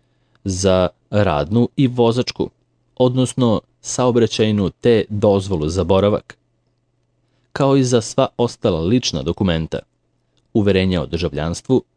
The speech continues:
lična karta, potvrda o prebivalištu, izvod iz matične knjige umrlih, venčanih i rođenih, pasoš i druga. Po potrebi sudski tumač i prevodilac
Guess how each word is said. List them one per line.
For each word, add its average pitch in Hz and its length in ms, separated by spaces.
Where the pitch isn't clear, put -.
lična 98 460
karta, 110 460
potvrda 104 480
o 107 40
prebivalištu, 117 760
izvod 135 340
iz 82 200
matične - 500
knjige 120 380
umrlih, 98 480
venčanih 85 720
i 92 160
rođenih, 95 540
pasoš 80 460
i 139 60
druga. 80 280
Po 131 100
potrebi 139 460
sudski 135 380
tumač 131 360
i 139 60
prevodilac 90 800